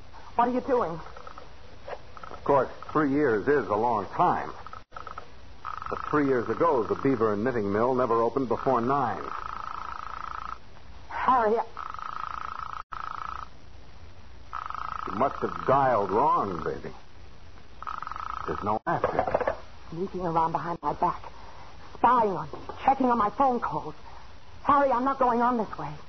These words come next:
Speaker 1: I'm not gonna let you drive me crazy.
Speaker 2: What do you think you're gonna do about it?
Speaker 1: I want a divorce.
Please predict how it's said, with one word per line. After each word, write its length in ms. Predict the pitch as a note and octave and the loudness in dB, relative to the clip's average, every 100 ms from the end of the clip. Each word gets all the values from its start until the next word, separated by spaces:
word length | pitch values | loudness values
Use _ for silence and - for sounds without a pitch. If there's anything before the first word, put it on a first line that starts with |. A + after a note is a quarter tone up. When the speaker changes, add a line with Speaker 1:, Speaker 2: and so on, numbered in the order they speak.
| - - - | -12 -12 2
Speaker 1:
I'm 160 | A#3+ C4+ | 4 6
not 220 | E4 E4+ | 4 4
gonna 140 | B3 | 2
let 140 | C#4 D4 | 2 2
you 40 | B3+ | 4
drive 240 | E4 D#4 | 4 4
me 120 | C4+ | 2
crazy. 280 | - F#4 D4 | 2 2 4
Speaker 2:
What 80 | - | 2
do 40 | |
you 60 | F#3+ | 2
think 160 | F#3+ E3+ | 2 2
you're 80 | |
gonna 160 | E3 D#3+ | 2 2
do 200 | D3 F#3 | 4 2
about 280 | A2+ F2+ - | 4 0 -2
it? 100 | - - - - - - | -8 -12 -12 -12 -2 4
Speaker 1:
I 120 | A#3+ | 6
want 140 | C#4+ | 6
a 40 | C4 | 2
divorce. 420 | A3 A3 F#3 | 2 4 2